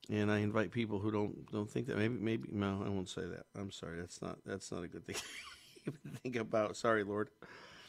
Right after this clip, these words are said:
Thank you for being on the air today. Give us wisdom, give our leaders wisdom, give them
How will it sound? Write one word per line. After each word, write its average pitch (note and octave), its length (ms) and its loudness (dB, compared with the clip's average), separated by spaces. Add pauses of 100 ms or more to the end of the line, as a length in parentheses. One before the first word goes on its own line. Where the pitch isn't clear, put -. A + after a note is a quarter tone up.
(760)
Thank F#3 180 12
you G3+ 60 10
for F#3+ 40 12
being G3 200 12
on F3+ 120 12
the E3+ 80 12
air E3+ 120 12
today. D#3 220 12
Give D#3+ 180 12
us C#3 120 12
wisdom, F#3+ 460 12
give C#3+ 160 12
our C#3 120 12
leaders D#3+ 400 12
wisdom, D3+ 500 12
give C3+ 180 12
them B2+ 240 12